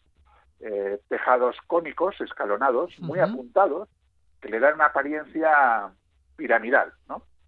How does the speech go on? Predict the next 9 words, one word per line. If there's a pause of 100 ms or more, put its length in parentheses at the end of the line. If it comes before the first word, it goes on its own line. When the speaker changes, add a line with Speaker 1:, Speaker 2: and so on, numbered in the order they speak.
Speaker 1:
Eh,
es
como
si
estuviera
disparada
hacia
el
cielo.